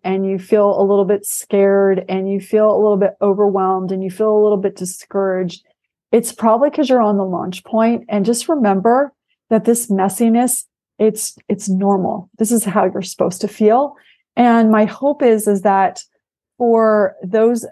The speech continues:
of you listening, is that you will continue,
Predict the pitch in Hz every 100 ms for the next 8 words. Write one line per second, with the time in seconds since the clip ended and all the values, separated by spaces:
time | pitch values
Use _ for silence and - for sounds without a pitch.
0 | - 202 190 208 208 202 202 185 - 208
1 | 240 240 202 190 185 185 185 185 202 185
2 | 208 220 202 196 196 - - 202 - 262
3 | 254 214 196 190